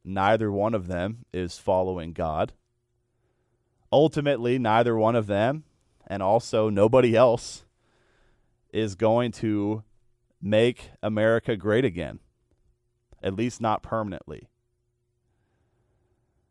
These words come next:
But let's just take a moment to consider some of the things that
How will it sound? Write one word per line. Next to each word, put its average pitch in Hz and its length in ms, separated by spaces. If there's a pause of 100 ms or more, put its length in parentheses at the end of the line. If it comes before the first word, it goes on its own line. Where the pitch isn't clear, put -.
(1900)
But 120 240
let's 151 180
just - 160
take 151 200
a 120 80
moment 107 380
to 98 100
consider 98 460
some 139 260
of 165 120
the 101 80
things 95 500
that 85 260